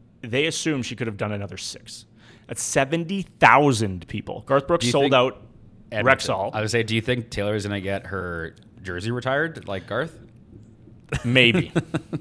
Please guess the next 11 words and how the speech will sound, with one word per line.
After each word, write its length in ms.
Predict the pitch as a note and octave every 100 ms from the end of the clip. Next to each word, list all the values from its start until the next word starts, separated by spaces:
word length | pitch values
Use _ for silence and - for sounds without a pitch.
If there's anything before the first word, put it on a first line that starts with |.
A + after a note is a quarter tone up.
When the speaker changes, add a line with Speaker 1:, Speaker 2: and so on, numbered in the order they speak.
| - D3 - - -
Speaker 1:
She 180 | - D3
was, 160 | D3+
she 220 | - - D3+
was 220 | D#3 C3+
like, 260 | C#3+ A#2
they 100 | -
were 100 | C#3+
giving 260 | C3+ D3 D#3
her 200 | C3+ -
honorary 480 | A#2 B2+ C3 B2 A#2
mayorships 800 | G#2 A2 A#2 A#2 - G#2 -